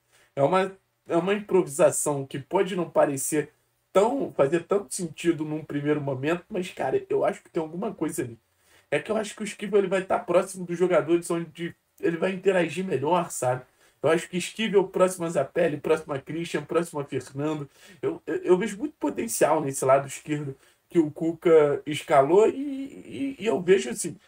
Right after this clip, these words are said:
o Esquivel mais talentoso que os nossos pontas, o Esquivel mais eficiente que os nossos pontas. Eu tenho muito mais confiança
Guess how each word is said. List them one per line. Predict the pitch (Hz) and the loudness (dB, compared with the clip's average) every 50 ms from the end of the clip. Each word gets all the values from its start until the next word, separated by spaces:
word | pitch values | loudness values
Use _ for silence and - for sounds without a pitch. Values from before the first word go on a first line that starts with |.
| _ _ _ | _ _ _
o | 165 | -10
Esquivel | - - - 208 180 190 | -10 -8 -6 -2 0 0
mais | 185 180 180 180 - | 0 0 -2 0 2
talentoso | 185 180 175 160 156 151 - - 339 339 - | 2 2 2 2 -2 -2 0 0 0 0 0
que | - | -2
os | 285 185 | 0 0
nossos | 185 190 - - - | 0 0 -2 -8 -10
pontas, | - - 175 202 208 - 302 - - _ _ _ _ - - | 0 2 2 2 2 -2 -10 -16 -18 _ _ _ _ -8 -2
o | - 196 | 0 0
Esquivel | 180 - - 196 190 175 180 175 | 0 0 -2 -4 2 4 4 4
mais | 165 170 170 175 175 | 6 4 2 4 4
eficiente | 170 170 - 170 - - - 175 254 339 339 - | 2 2 0 -6 -6 0 2 2 2 2 0 -2
que | 302 | -4
os | 269 247 | -2 -2
nossos | 185 180 - - - | -2 -2 -4 -10 -12
pontas. | _ - 170 202 208 247 180 | _ -4 -4 -4 -4 -4 -4
Eu | 151 151 | -6 0
tenho | - 180 160 165 | 0 0 -2 -2
muito | - 302 - _ 277 | -6 -10 -12 _ -6
mais | 202 185 185 | -4 -4 -4
confiança | - - 180 170 170 - 165 170 165 151 147 - - | -4 -4 -4 -4 -4 0 0 0 0 0 -4 -10 -14